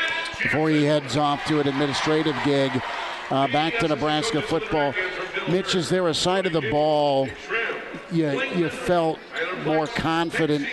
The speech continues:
in going into spring? And we'll obviously know more, and they're kinda working their way through, uh,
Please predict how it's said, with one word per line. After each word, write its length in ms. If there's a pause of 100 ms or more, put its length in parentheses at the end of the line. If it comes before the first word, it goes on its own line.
(100)
in 500 (300)
going 320
into 460
spring? 580
And 100 (140)
we'll 260
obviously 460
know 220
more, 340
and 220 (440)
they're 120
kinda 280
working 260
their 140
way 220
through, 420
uh, 280